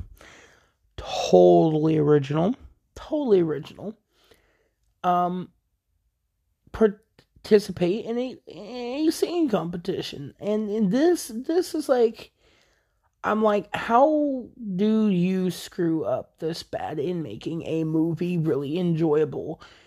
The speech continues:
Yes, you got big names on it, but the big names don't mean anything, but the movie means something.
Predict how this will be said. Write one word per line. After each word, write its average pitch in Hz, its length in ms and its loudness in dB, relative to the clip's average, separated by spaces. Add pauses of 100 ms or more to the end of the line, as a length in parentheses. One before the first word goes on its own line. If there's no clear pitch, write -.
(220)
Yes, 277 280 0
you 269 40 0
got 208 260 -2
big 202 200 4
names 220 480 0
on 165 180 2
it, - 160 -8
but - 140 -2
the - 80 -12
big 302 240 2
names 254 480 4
don't 240 300 4
mean 220 320 2
anything, 190 480 -4
but - 220 -12
the 208 80 2
movie 202 400 4
means 165 360 2
something. - 520 -16